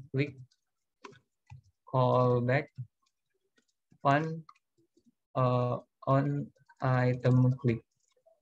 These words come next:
Dia punya parameter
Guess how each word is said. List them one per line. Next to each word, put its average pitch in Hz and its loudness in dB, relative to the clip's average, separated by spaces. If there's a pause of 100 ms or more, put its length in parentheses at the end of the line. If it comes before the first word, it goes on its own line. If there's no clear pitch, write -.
(2500)
Dia 135 4
punya 131 4
parameter 120 4